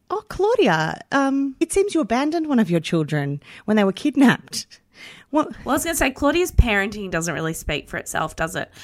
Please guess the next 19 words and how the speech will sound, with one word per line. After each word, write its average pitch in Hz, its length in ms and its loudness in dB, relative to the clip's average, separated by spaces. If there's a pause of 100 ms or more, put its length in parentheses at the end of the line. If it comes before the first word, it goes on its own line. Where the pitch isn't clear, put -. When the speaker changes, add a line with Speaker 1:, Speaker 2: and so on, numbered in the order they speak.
(300)
Speaker 2:
But - 260 6 (320)
judges 262 340 2
in 285 100 -4
the 262 60 0
family 220 360 -4
court 247 380 -8
have 240 260 -4
to 247 80 2
look 220 180 2
at - 140 -6
what - 200 -8 (140)
is 202 160 -4
called 190 240 -6
the 196 80 -8
best 190 300 0
interest 202 400 -8
of 180 80 -6
the 185 80 -8
child, 262 480 0